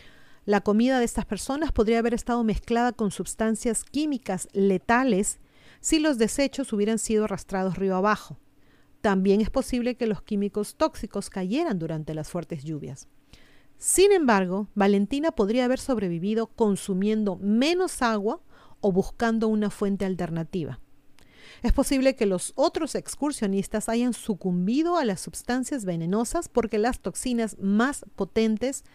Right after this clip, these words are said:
tardan unos minutos en actuar. Otra teoría son los hongos tóxicos. Esta teoría es particularmente intrigante porque aborda las preocupaciones sobre la reacción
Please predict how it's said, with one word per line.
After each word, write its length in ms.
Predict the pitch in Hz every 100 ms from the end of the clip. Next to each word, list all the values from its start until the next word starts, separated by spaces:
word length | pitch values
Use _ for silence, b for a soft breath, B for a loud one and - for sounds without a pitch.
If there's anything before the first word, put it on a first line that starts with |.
| b b - -
tardan 380 | 208 202 220 220
unos 260 | 185 180
minutos 420 | 170 170 165 175
en 140 | 180 165
actuar. 400 | 165 311 285 156 - - - - - b b b b b b
Otra 320 | - 247 - 277
teoría 520 | 277 285 311 147 131 - - -
son 300 | - 208 190
los 200 | 175 -
hongos 440 | 214 220 220 -
tóxicos. 600 | - - - - - - - _ - - - - - - - - b b b -
Esta 320 | 240 - 262
teoría 560 | 240 226 254 277 330 - - - - - -
es 140 | 214 214
particularmente 840 | 214 190 208 190 190 202 202 202
intrigante 880 | 233 214 208 208 214 226 214 214 254
porque 340 | - 196 -
aborda 480 | 185 180 220 240 247
las 160 | 233 185
preocupaciones 1040 | - 185 175 156 175 175 - 240 240 269
sobre 260 | - 190 180
la 160 | 170
reacción 600 | 165 175 160 - 240 247